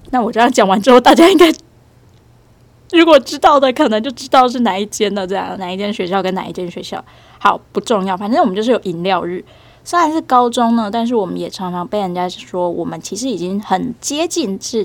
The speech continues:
大学模式的高中了。对，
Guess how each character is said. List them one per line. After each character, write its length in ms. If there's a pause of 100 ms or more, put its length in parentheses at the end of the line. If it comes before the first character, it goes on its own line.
(120)
大 240
学 280
模 320
式 300
的 300
高 200
中 320
了。 80 (880)
对， 200